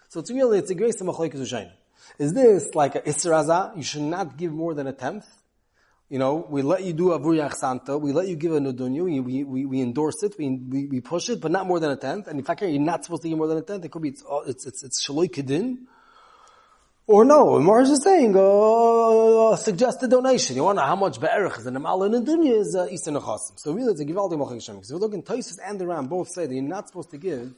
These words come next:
more than a tenth. And we're thinking, yeah, we already spoke about it when we spoke on that noon, that there's a great Machik Hashem, there's a Mutzi called Eastern Nechasim, the Gabi, when a father dies. Every father dies, a din of Parnosis Abonis, which means we take the money from his Nechasim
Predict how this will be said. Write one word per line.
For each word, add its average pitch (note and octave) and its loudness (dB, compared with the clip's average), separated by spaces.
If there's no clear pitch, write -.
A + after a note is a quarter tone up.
more D#3 -4
than C3+ -4
a A#2+ -6
tenth. G#2 -14
And A#2 -12
we're G3 0
thinking, B2+ -10
yeah, A#2 -6
we B2 -8
already F3+ -4
spoke D#3+ -10
about C#3 -4
it B2+ -12
when B2 -10
we A#2+ -10
spoke D#3+ -12
on C3 -6
that A2+ -8
noon, A2+ -12
that A#2+ -8
there's B2 -6
a B2+ -6
great A3+ 4
Machik F#3+ 0
Hashem, D3 -2
there's C#3 -2
a D3+ 0
Mutzi G#3+ -2
called F3+ -2
Eastern F3 -6
Nechasim, D#3 -4
the C3 -4
Gabi, D3 -4
when C3 -2
a B2+ -6
father C#3 -4
dies. - -6
Every B3+ 2
father E3+ 0
dies, C3+ 2
a C3 -4
din E3+ -2
of C3 -2
Parnosis C3 -2
Abonis, A2+ -6
which C#3 -16
means C3+ -10
we B2+ -12
take - -12
the F3 -12
money F3 0
from F3+ -6
his E3 -8
Nechasim E3 -2